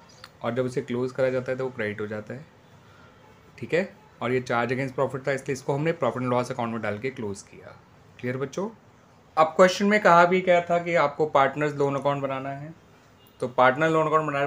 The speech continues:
बनाएंगे बच्चों, तो इसकी शुरुआत होगी एक अक्टूबर को, एक अक्टूबर इक्कीस को। तो एक अक्टूबर इक्कीस की डेट डालिए और लिखिए यहाँ पर by bank account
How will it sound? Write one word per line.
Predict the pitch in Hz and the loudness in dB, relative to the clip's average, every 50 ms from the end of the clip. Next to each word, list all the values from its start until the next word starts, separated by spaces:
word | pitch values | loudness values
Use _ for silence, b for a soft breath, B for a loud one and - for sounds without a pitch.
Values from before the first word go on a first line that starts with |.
| 135 127 | -2 -2
बनाएंगे | 123 120 123 131 147 156 156 147 139 131 | -2 -2 0 -2 -2 -2 -2 -2 -4 -4
बच्चों, | 120 - - 123 123 131 160 - - _ - - _ _ - - - | -4 -6 -8 -8 -10 -10 -10 -14 -20 _ -20 -20 _ _ -20 -12 -6
तो | 131 131 | -4 -4
इसकी | 135 131 - 160 | -4 -4 -6 -8
शुरुआत | 147 - 151 143 139 147 143 147 | -6 -4 0 2 2 2 2 2
होगी | 156 151 151 156 165 143 135 | 0 0 0 -2 -2 -2 -2
एक | 139 139 | -2 -2
अक्टूबर | 147 127 127 - 139 127 135 139 139 | -4 -8 -8 -6 -4 -4 -2 -4 -4
को, | - - 147 160 196 - _ _ _ _ _ _ - | -4 -6 -8 -10 -10 -14 _ _ _ _ _ _ -10
एक | 135 139 139 147 | -8 -6 -6 -6
अक्टूबर | 135 131 - 143 135 139 131 | -8 -8 -8 -6 -4 -4 -4
इक्कीस | 123 127 - - 139 135 - | -4 -6 -10 -12 -12 -12 -10
को। | - 147 143 - - - - - - _ _ - - - - - - - - - - | -10 -12 -12 -12 -16 -20 -20 -20 -20 _ _ -20 -20 -20 -20 -20 -20 -20 -20 -20 -20
तो | - - - - | -20 -20 -12 -6
एक | 131 139 143 147 | -4 -2 0 0
अक्टूबर | 147 147 - - 147 143 147 | -2 -2 -4 -4 -2 0 0
इक्कीस | 143 139 - 151 139 - | 0 -2 -4 -8 -10 -8
की | - 151 | -8 -8
डेट | 131 127 127 127 | -6 -6 -4 -2
डालिए | 123 127 123 123 123 127 127 147 - - - _ - - b b b b b b b b b b b b b b - _ - | 0 2 2 2 0 -4 -6 -10 -14 -18 -20 _ -20 -20 b b b b b b b b b b b b b b -14 _ 0
और | 127 127 | 2 2
लिखिए | 127 135 127 - 156 151 156 | 2 2 0 0 2 4 6
यहाँ | 151 143 139 131 123 120 | 6 6 6 4 4 4
पर | 127 127 131 165 - - - - - - - - - - - - - - - - - - - - - - - - | 4 4 4 2 -4 -14 -20 -20 -20 -20 -20 -20 -20 -20 -20 -20 -20 -20 -20 -20 -20 -20 -20 -20 -20 -20 -14 -10
by | - 117 110 123 123 123 123 131 131 127 120 | 0 6 10 10 12 12 10 8 8 6 6
bank | 123 120 117 117 110 | 8 8 6 4 2
account | 104 - 95 87 85 85 87 - - - | -2 -2 -2 -2 -2 -4 -6 -12 -14 -18